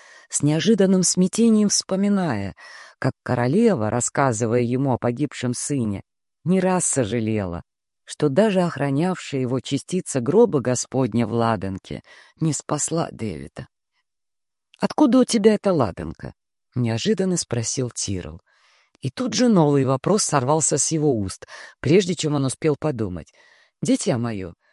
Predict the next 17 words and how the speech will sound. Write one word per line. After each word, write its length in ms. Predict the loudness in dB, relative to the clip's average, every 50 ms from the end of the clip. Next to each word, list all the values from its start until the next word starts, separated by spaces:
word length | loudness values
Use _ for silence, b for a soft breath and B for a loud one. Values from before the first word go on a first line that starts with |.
| _ _ _ _ -2
а 120 | -2 -2
ты 160 | 2 4 4
уверен, 440 | 4 4 4 4 4 6 6 4 2
что 220 | 0 -2 -2 -2 -2
Джон 420 | -2 0 0 0 0 0 2 4
Дайтон — 420 | 4 4 4 2 0 0 -2 -2 0 -2
отец 500 | -4 -4 -2 -2 -2 -2 -2 -4 -8 -6
тебе?" 380 | -6 -10 -8 -6 -8 -8 -8 _ _ _ _ _ _ _ _ _ _ _ _ _ _ _ _ _ _ _ _ _
Поистине 640 | -10 -8 -4 -4 -4 -4 -4 -6 -4 -2 0 0 0
странный 540 | -2 -2 -2 0 0 0 2 2 2 4 2
и 40 | 2
оскорбительный 800 | 0 -2 -2 -2 0 2 2 0 0 0 0 0 2 2 0
вопрос. 560 | 0 0 -2 -4 -4 -6 -4 -4 -6 -8 -12 b b b b b b b _ _ _ _ _ _
Тирл 480 | -12 -6 0 2 2 4 4 2 0 -2
сам 380 | -4 -4 -4 -2 0 2 2 2
ощутил 560 | 0 0 -2 -4 -4 -4 -2 -2 0 0 2
неловкость. 920 | 2 2 2 2 0 0 -2 -2 -4 -10 -14 -14 -14 -14 -16 _ -20 -20